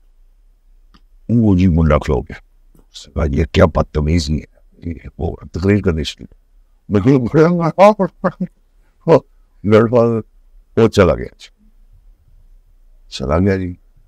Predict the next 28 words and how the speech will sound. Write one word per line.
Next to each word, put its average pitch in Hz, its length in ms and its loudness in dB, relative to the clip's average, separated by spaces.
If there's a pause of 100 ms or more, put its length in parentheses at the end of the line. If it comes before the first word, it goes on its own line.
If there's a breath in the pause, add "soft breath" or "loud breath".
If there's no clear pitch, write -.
दूसरे 104 300 2
दिन 135 80 0
मैं 127 100 -2
घर 98 280 2
आया 80 80 0
ना, 120 160 -6
स-, - 160 -16 (1160)
स-, - 260 -14
ये 60 100 -4
उर्दू, 64 520 -4 (1040)
मैं 95 240 4
आया 98 140 4
जी 92 160 2
दूसरे 73 320 -2
दिन 69 120 -2
घर, 62 220 -10 (580)
तो 64 340 -4
गेट 80 320 2
पे 73 120 -4
ना 64 200 -6 (640)
वही 98 240 2
लड़का 67 480 -2 (140)
हाथ 69 360 -8
में 98 80 -8 (120)
इतने 147 460 -2
झूले 104 460 -2 (580)
यूं 82 140 2
का। - 140 -10